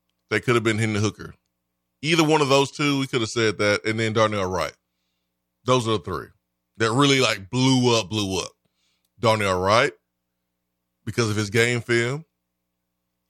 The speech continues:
put himself as a top ten N F L draft pick. Jalen Hyatt won the Biletnikoff. Hendon Hooker, at one point, was the favorite to win the Heisman.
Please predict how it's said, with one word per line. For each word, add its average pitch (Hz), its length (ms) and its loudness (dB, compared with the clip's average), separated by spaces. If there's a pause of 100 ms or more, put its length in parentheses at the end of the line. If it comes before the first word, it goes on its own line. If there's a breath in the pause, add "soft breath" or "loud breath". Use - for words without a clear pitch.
put 127 140 -2
himself 120 640 0 (400)
as 107 80 -8
a 107 60 -4
top - 280 2
ten 117 260 -2
N 113 100 -2
F 107 140 -4
L 107 140 2
draft 92 340 -4
pick. - 180 -14 (840)
Jalen 110 240 0
Hyatt 117 420 2 (500)
won 117 220 0
the 113 80 -2
Biletnikoff. 101 640 -4 (580)
Hendon 123 240 0
Hooker, 120 500 -2 (960)
at 107 140 -2
one 127 180 2
point, 131 300 0
was 113 140 -4
the 107 60 -2
favorite 117 420 0
to 110 60 -6
win 110 140 -2
the 104 80 -2
Heisman. 85 520 -4